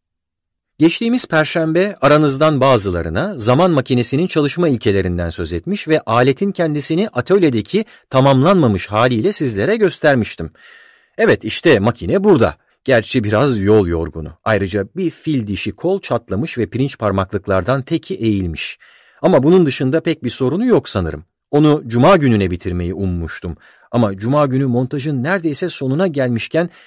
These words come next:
nikel kollardan birinin diğerinden tam iki buçuk santim kısa olduğunu fark ettim.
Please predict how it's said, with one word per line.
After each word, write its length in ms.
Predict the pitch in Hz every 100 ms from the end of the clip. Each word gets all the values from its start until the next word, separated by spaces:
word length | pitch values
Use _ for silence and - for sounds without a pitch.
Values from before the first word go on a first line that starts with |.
| _ -
nikel 280 | 131 175 170
kollardan 600 | 151 131 131 139 147 131
birinin 380 | 127 123 151
diğerinden 520 | 160 170 143 131 151 147
tam 220 | 151 156
iki 280 | 135 - 233
buçuk 260 | 170 143 -
santim 360 | 139 131 165
kısa 280 | 160 147 190
olduğunu 460 | 156 110 95 87 82
fark 340 | 92 82 -
ettim. 300 | 82 -